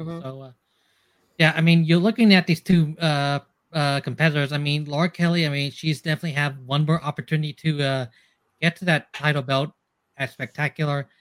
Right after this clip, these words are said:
Speaker 2: As for Eric Whiteley, this is his, uh, last opportunity of the season to get his first Star Wars victory after really coming close, uh, probably twice in his la-, in his first two matches this season. And, uh,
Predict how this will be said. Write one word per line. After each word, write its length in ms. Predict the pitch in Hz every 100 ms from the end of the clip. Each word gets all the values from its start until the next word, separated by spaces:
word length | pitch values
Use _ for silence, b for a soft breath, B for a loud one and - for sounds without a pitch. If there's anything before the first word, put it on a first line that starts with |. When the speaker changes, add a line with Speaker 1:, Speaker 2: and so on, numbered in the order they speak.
| _ _
Speaker 2:
As 160 | 147 147
for 120 | 160
Eric 220 | 151 143 135
Whiteley, 500 | 139 151 147 147 - -
this 180 | 165 208
is 160 | 196
his, 240 | 190 170 147
uh, 160 | 139 139 _ _ _
last 280 | 143 147 -
opportunity 560 | 147 - - 160 151 139
of 80 | 117
the 80 |
season 420 | 113 - 135 131 117 _ -
to 140 | 131 _
get 240 | 135 131 - _ _ _ _
his 200 | 156 139
first 300 | - 151 139
Star 260 | - 135 131
Wars 240 | 127 110
victory 480 | 101 139 - 123 131
after 440 | 131 127 127 117 - _ _ _ 123
really 300 | 143 185 147
coming 320 | - 131 120
close, 440 | - 156 131 120
uh, 60 | - - _ _
probably 320 | 143 123 117 - _ _ _
twice 380 | 127 123 139 - -
in 120 | 131
his 160 | 123 123
la-, 160 | 131 147 _ _ _ _ _ _ _
in 100 | 139
his 160 | 123 _
first 280 | 143 127 -
two 120 | 147
matches 480 | 113 117 120 127 - _ _
this 140 | 139 -
season. 500 | 127 120 135 143 147 _
And, 280 | 131 123 123
uh, 260 | 123 123